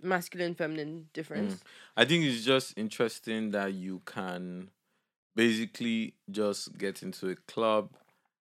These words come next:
Speaker 2: and when you're with your friends, at least, you
Speaker 1: Mm.
Speaker 2: can just, any table your friends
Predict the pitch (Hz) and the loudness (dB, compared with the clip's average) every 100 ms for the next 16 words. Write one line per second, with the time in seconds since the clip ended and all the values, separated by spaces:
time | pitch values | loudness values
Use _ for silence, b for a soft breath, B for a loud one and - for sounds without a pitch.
0 | _ _ - 98 95 92 90 95 110 101 | _ _ -8 -6 -4 -4 -4 -2 0 0
1 | 92 90 - 82 - - 92 85 73 - | -2 -6 -8 -10 -8 -6 -4 -6 -10 -10
2 | 85 82 - - 180 170 165 160 87 82 | -10 -10 -12 -12 -8 -6 -6 -6 -8 -4
3 | 95 95 - - _ _ _ _ _ _ | -4 -4 -6 -16 _ _ _ _ _ _
4 | _ 117 117 117 - 98 92 95 92 87 | _ -2 0 0 -2 -4 -2 -4 -4 -6
5 | - 90 92 90 - | -8 -6 -6 -10 -16